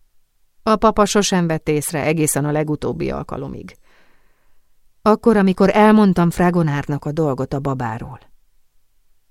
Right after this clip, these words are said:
Mikor hazajöttem, azt sem tudtam, hol vagyok. Kétségbeesésemben arra sem ügyeltem, hogy ne csapjak zajt, és a papa elkapott. Nagyon megvert.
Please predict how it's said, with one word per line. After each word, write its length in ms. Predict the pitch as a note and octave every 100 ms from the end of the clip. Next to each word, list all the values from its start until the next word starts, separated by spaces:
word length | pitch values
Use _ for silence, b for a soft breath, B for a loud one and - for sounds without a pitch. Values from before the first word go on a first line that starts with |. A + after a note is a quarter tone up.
| _
Mikor 320 | - F#3+ G3 F#3+
hazajöttem, 560 | G3 F3+ D#3 - D#3 -
azt 180 | G3+
sem 140 | - D3+
tudtam, 360 | F3 - C#3
hol 200 | C#3+ C#3+
vagyok. 360 | A#2 F2+ C#3 - b b b b b b
Kétségbeesésemben 1160 | B3 B3 - G#3 E3 D#3 - E3+ - F3 E3+ F3
arra 280 | A3 A#3+
sem 180 | G3+ E3+
ügyeltem, 440 | F3+ F#3 E3+ E3+ F3
hogy 120 | F3+
ne 120 | G#3
csapjak 400 | F#3+ D3 C3+ C3
zajt, 380 | B2 G#2+ B2 -
és 180 | D#3+ D#3
a 60 |
papa 460 | - D3 - G#2 -
elkapott. 800 | C3+ A2 - - F2 - - - _ - - - - - - _
Nagyon 340 | G3+ F#3+ F3 D#3
megvert. 580 | C#3+ C#3+ C#3 E3 -